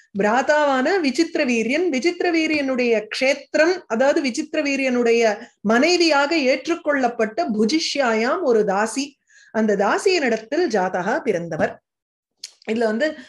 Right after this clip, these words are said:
மாண்டவ்ய சாபம்ங்கிறது என்னன்னா, ஆஹ், மாண்டவியர்னு ஒரு ரிஷி, அவர் வந்து தபஸ் பண்ணிட்டு இருக்கார். அப்போ ஒரு, ஆஹ், வழிபோக்க, இந்த, ஆம், வழிவரி கொள்ளைக்காரர்கள் இருப்பாளோ இல்லையோ, டெகாய்ட்ஸ்,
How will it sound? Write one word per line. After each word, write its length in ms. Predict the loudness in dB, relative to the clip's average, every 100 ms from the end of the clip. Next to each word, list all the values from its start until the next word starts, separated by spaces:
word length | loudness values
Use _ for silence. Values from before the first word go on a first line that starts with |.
| -20 _ -4
மாண்டவ்ய 520 | -2 2 2 2 0 0
சாபம்ங்கிறது 680 | -2 0 -2 -2 -2 0 0
என்னன்னா, 360 | 0 -2 -2 -2 -6 -8 -20 -20 -20 -20 _ -4
ஆஹ், 460 | -2 0 -2 -4 -8 _ _ _
மாண்டவியர்னு 600 | -2 0 2 0 0 0
ஒரு 200 | 0 4
ரிஷி, 520 | 4 2 0 -2 -4 _
அவர் 260 | -2 2 2
வந்து 500 | 0 0 0 0 0
தபஸ் 260 | 0 -2 -2
பண்ணிட்டு 260 | -2 -2
இருக்கார். 320 | -2 -2 -4 -8 _ -20 -20 _
அப்போ 320 | -4 0 2
ஒரு, 260 | 4 4 4 4 2 0 -6 -2
ஆஹ், 220 | 2 2 2
வழிபோக்க, 800 | 2 2 2 0 0 0 0 -2
இந்த, 340 | 0 2 2 0
ஆம், 500 | 0 0 -2 -6 -10 -14 -18 _ _ _
வழிவரி 800 | 0 4 4 4 4 0 -2 -4
கொள்ளைக்காரர்கள் 800 | 0 2 2 2 2 2 -2 -2
இருப்பாளோ 300 | -4 -2 -2
இல்லையோ, 240 | 0 0 0
டெகாய்ட்ஸ், 520 | 0 0 0 -2